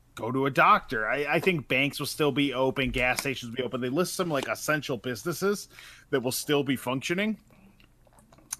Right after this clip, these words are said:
but they're pretty much telling their citizens, "You, you're gonna stay in your house, uh, until this all blows over," which, which is really pretty crazy when you think about it,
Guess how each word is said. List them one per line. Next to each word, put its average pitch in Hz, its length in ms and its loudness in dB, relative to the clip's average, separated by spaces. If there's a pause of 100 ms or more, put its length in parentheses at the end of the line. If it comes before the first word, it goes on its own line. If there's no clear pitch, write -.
but 120 280 2
they're 131 160 2
pretty 151 240 0
much 147 260 0
telling 143 280 0
their 139 120 0
citizens, 139 560 -4
"You, 117 100 -2
you're 135 300 -2
gonna 156 340 0
stay 151 300 -2
in 160 80 -2
your 156 140 4
house, 175 460 0 (440)
uh, 98 440 0
until 123 280 -4
this 123 160 -6
all 131 180 4
blows 117 380 -2
over," 117 260 -2
which, 107 300 -6
which 131 320 -2
is 120 160 -6
really 165 840 0 (1000)
pretty 151 340 0
crazy 135 460 -2
when 117 180 -2
you 117 100 2
think 143 280 -2
about 95 380 0
it, 92 180 -10